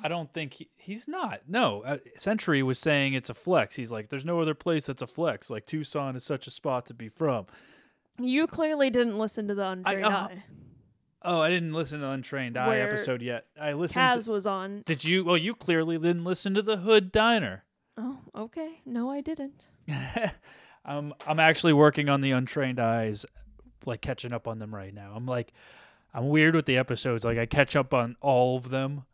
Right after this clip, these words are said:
Speaker 1: back to back with each show.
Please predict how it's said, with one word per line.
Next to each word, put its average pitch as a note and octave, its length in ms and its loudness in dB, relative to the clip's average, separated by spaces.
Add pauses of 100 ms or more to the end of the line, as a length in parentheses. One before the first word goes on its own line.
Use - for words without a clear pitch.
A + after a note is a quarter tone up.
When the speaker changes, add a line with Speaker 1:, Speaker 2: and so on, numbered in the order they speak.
(520)
Speaker 1:
back C#3 340 -2
to C3+ 60 -4
back A#2+ 440 2
with A2+ 320 -6
each C3+ 340 -8 (140)
show. C#3 560 0